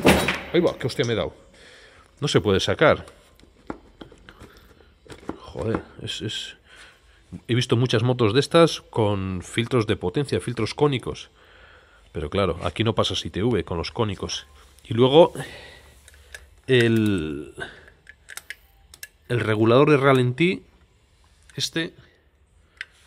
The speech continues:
creo que va al otro lado. No lo sé. O,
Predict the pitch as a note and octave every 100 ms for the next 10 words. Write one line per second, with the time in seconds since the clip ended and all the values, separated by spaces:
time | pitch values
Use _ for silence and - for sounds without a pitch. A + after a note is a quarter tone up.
0 | _ _ _ - - B2+ A2+ B2 G#2+ B2+
1 | F#2+ G2 E2+ - - - - - - _
2 | _ _ _ _ _ - G#2+ - G2+ -
3 | _ - F2 -